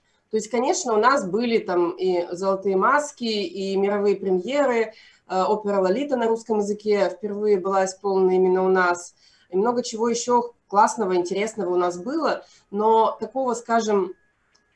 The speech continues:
ну, то есть мы были лучшими из провинциальных театров, может быть, да, ну, может быть, можно было говорить, что, а, там, а, ну, ну, то есть, грубо говоря, а, Сбербанк, к примеру,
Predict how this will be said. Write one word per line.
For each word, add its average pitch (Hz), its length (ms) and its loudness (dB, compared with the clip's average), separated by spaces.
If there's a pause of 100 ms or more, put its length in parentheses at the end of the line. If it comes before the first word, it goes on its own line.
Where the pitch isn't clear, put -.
(320)
ну, 220 80 -8
то 302 80 0
есть 330 120 2
мы 285 120 4
были 285 220 2
лучшими 247 600 2
из - 120 -8
провинциальных 185 720 2
театров, 170 420 -4
может 170 280 -6
быть, 160 260 -12
да, 196 300 -2 (320)
ну, 175 100 0
может 233 240 0
быть, 208 160 -2
можно 214 300 2
было 202 200 2
говорить, 196 380 0
что, 190 580 -2 (300)
а, 180 600 0
там, 175 800 2
а, 180 360 -4 (1500)
ну, 262 240 -4
ну, 269 160 0
то 311 80 2
есть, - 220 -2
грубо 247 240 2
говоря, 202 480 2 (200)
а, 202 440 6
Сбербанк, 240 580 2
к - 180 -20
примеру, 220 680 4